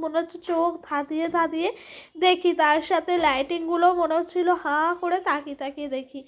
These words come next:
তবে কি বলো তো, ছোট বাচ্চা নিয়ে এগুলো হয় না, বড় বড় বাচ্চা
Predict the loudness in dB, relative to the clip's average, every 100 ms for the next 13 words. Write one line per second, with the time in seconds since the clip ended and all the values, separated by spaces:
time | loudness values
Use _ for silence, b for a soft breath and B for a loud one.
0 | B B B 4 4 4 4 6 6 4
1 | 2 0 0 2 2 2 2 0 -2 0
2 | 0 0 2 2 4 2 2 0 0 -2
3 | B B B 2 6 6 6 6 6 4
4 | 2 -2 0